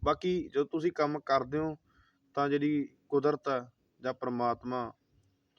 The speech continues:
ਤੁਹਾਡਾ ਸਾਥ ਦਿੰਦੀ ਆ, ਚੰਗੇ ਚੰਗੇ ਬੰਦੇ ਆਪ ਹੀ ਮਿਲਦੇ ਨੇ, ਤੁਹਾਨੂੰ ਬਹੁਤ ਕੁਝ ਸਿਖਾਉਂਦੇ ਨੇ ਤੇ ਬਹੁਤ ਕੁਝ ਤੁਹਾਨੂੰ ਸਿੱਖਣ ਨੂੰ ਮਿਲਦਾ। ਅਸਲ ਦੇ ਵਿੱਚ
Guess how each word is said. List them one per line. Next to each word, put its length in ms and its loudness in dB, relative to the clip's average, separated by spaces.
ਤੁਹਾਡਾ 240 -2
ਸਾਥ 300 -2
ਦਿੰਦੀ 340 -4
ਆ, 120 -6
ਚੰਗੇ 280 -2
ਚੰਗੇ 260 -4
ਬੰਦੇ 280 -2
ਆਪ 160 -4
ਹੀ 60 0
ਮਿਲਦੇ 360 -2
ਨੇ, 100 -8
ਤੁਹਾਨੂੰ 220 -6
ਬਹੁਤ 200 -4
ਕੁਝ 140 -6
ਸਿਖਾਉਂਦੇ 460 -8
ਨੇ 240 -8
ਤੇ 80 -6
ਬਹੁਤ 280 -4
ਕੁਝ 200 -10
ਤੁਹਾਨੂੰ 380 -10
ਸਿੱਖਣ 260 -6
ਨੂੰ 80 -2
ਮਿਲਦਾ। 300 -8
ਅਸਲ 200 0
ਦੇ 80 4
ਵਿੱਚ 440 0